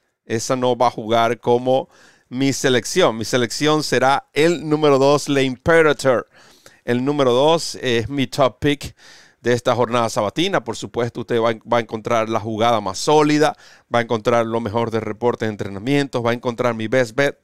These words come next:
pero en la referencia. Acá solamente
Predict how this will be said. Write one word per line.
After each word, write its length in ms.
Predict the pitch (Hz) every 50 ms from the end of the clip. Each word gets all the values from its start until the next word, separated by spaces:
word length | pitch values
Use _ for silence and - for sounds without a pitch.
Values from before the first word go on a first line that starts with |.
| _ _ _
pero 420 | 208 226 240 233 240 - - _ -
en 240 | 185 214 226 208
la 120 | 202 196 180
referencia. 640 | - 202 196 - - 156 139 113 90 - - - - _ -
Acá 260 | 110 117 - 151 156
solamente 640 | - 156 156 143 143 147 147 143 - 156 156 -